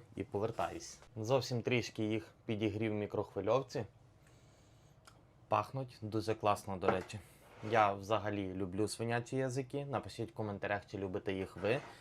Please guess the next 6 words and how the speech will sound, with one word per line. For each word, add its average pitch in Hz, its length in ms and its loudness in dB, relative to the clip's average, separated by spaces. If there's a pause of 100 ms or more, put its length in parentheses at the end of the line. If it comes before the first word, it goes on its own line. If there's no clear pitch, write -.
(200)
І 123 200 4 (360)
вперше 107 640 0 (120)
буду 101 340 2
дегустувати. 98 760 0 (540)
Ось 90 160 -8
такими 95 500 -2